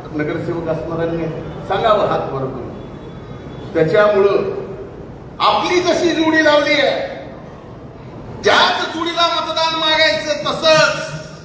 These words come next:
आणि वरती घड्याळ, वार्डात कमळ आहे, घड्याळ आहे, कमळ, घड्याळ, घड्याळ. वार्डात धनुष्य, कमळ आहे, धनुष्य, कमळ, घड्याळ.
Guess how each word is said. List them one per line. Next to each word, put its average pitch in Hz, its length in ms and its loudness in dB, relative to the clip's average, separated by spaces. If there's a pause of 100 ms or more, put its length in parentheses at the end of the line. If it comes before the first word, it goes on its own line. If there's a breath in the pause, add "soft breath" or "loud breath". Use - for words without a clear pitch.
(1500)
आणि 139 220 -2
वरती 151 320 0
घड्याळ, 160 380 4 (1700)
वार्डात 185 720 4
कमळ 233 260 2
आहे, 294 240 8 (380)
घड्याळ 294 360 4
आहे, 320 180 4 (460)
कमळ, 202 260 4 (180)
घड्याळ, 214 320 2 (100)
घड्याळ. 208 360 4 (1040)
वार्डात 233 420 2 (100)
धनुष्य, 302 380 2 (1300)
कमळ 302 260 6
आहे, 320 340 2 (260)
धनुष्य, - 480 -6
कमळ, 294 340 0
घड्याळ. 220 280 4